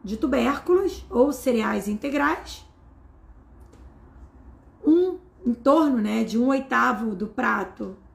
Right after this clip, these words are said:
de proteína animal, um oitavo do prato de proteína vegetal e a metade do prato de legumes e verduras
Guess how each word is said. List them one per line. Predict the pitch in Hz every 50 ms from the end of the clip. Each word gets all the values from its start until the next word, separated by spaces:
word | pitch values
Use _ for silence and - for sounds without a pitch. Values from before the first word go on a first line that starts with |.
| - - -
de | 220 185 247
proteína | - 262 247 220 214 208 220
animal, | 233 277 320 349 381 403 392 - - - - - - - -
um | 302 320 320
oitavo | 311 294 302 285 269 233 226 214 220
do | 208 233
prato | 247 226 214 208 185 - 226
de | 220 226
proteína | 247 254 240 233 226 226 233
vegetal | 208 233 226 214 294 311 - 311 311 349 359 - - - - - - - - - - - - - - _ -
e | 359 392 403
a |
metade | 339 359 370 370 359 302 294 302 302 285 240
do | 320 330
prato | - - 277 254 254 262 262 - - 254
de | 226 226 247
legumes | 247 254 269 285 240 226 185 180 214 214 214 220 233 226 214
e | 220
verduras | 220 269 269 262 233 254 254 254 262 269 285 277 - - -